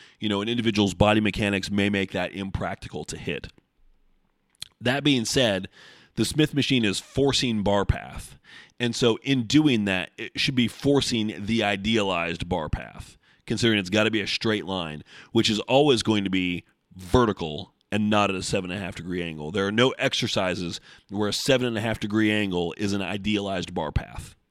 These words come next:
There are none. Um, unless you have a bench also at a seven and a half degree angle and you're trying to do a flat bench press. That would be about the only time.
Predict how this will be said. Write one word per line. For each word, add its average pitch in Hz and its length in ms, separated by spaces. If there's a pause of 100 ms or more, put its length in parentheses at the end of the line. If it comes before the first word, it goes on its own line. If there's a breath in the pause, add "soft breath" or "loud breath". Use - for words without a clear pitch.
(180)
There 101 160
are 98 60
none. 87 360 (600 loud breath)
Um, 95 600 (600)
unless 120 300
you 131 80
have 117 140
a 95 60
bench 110 520 (320)
also 117 340
at 101 80
a 95 40
seven 107 240
and 101 100
a 98 40
half 101 180
degree 98 320
angle 90 360
and 101 100
you're 101 100
trying 107 200
to 92 60
do 92 120
a 92 60
flat 95 320
bench 92 300
press. - 400 (280 soft breath)
That 101 120
would 104 100
be 101 80
about 98 180
the 95 160
only 98 240
time. 85 480